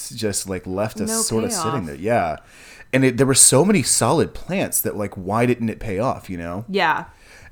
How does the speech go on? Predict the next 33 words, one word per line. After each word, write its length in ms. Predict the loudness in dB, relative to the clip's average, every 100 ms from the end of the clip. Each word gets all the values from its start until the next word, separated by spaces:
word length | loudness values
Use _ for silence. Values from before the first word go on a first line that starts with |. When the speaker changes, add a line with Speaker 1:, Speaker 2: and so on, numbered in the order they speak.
| 0
Speaker 1:
Um, 540 | 4 4 2 -2 -8 _ -6
'cause 200 | 0 0
it 120 | 2
just, 220 | 0 -2 0
it, 180 | -2 -2
it 200 | -6 -2
doesn't 240 | 2 0 0
deliver 580 | -2 -2 0 0 2 2
on 280 | 0 0
what 240 | 0 -2 -2
I 100 | -10
think 240 | -8 -8 -6
it 120 | -10
wants 440 | -10 -10 -8 -6 -4
to 100 | -6
be, 340 | -6 -2 -2
or 320 | 2 6 6
it 160 | 4 0
wants 320 | -2 -2 -4
to 100 | -6
be 320 | -2 0 0 -2
a, 400 | -6 -4 -6 -8 -16 -20 -20 _ _
uh, 440 | 2 2 2 -2 -6 _ -20 _ _ _ _ -2
a, 200 | -2 -2 -10 _ _ _ _ _ _ _ -20 -4
like, 240 | -4 0
pensive 460 | 0 2 2 0 0
drama. 580 | -4 0 0 0 -6 -12 -10
Speaker 2:
Yeah. 300 | -4 -4 -4 -18 -20 _ -4
Speaker 1:
And 160 | 0 2
I 220 | 2 0
think 320 | -2 -6 -4
that 140 | -8 -8 _ _
it's 460 | -8 -4 -4 -4